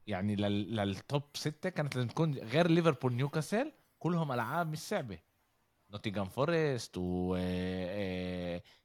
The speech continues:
آه، شيفيلد يونايتد و، يعني كان متوقع إنه، آه، لعيبة الهجوم أو لعيبة ال-، هذا إنه ياخدوا كلين شيت،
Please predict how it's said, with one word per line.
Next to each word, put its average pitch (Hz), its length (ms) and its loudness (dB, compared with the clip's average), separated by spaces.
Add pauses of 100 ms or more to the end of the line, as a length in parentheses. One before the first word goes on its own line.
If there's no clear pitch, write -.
(140)
آه، 90 60 -8
شيفيلد 92 440 -2
يونايتد 131 680 2
و، 110 100 -2
يعني 104 300 -6 (400)
كان 147 140 4
متوقع 156 600 4
إنه، 139 260 6 (360)
آه، 110 220 -2
لعيبة 113 440 4
الهجوم 143 600 6
أو 147 180 6
لعيبة 151 360 4
ال-، 190 540 4
هذا 208 240 6
إنه 143 240 0
ياخدوا 175 240 2
كلين 220 220 2
شيت، 247 340 0